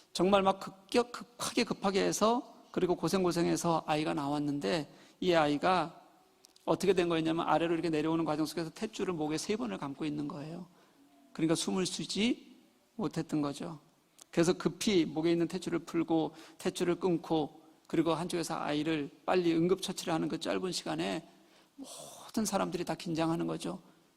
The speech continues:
뭐, 조금만 늦으면 그 아이가 죽을 것 같고, 왜냐하면 계속 호흡이 어려워졌었으니까, 죽을 것 같으니까 다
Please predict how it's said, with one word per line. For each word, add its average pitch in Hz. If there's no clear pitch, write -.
뭐, 214
조금만 269
늦으면 202
그 185
아이가 175
죽을 170
것 165
같고, 160
왜냐하면 175
계속 170
호흡이 185
어려워졌었으니까, 165
죽을 190
것 196
같으니까 175
다 -